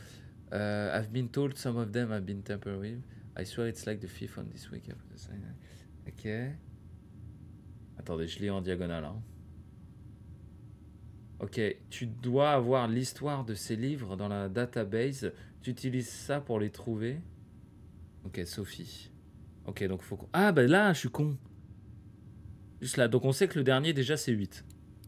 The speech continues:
On sait que le dernier, c'est huit. Allô ?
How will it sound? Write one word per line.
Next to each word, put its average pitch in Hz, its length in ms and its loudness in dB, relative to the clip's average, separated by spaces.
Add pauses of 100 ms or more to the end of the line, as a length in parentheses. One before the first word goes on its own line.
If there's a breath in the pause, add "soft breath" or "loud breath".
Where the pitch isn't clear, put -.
(240)
On - 40 -8
sait - 160 -2
que - 100 -10
le 120 60 4
dernier, 110 300 2
c'est 104 180 -2
huit. 110 400 -4 (680)
Allô ? 104 240 -6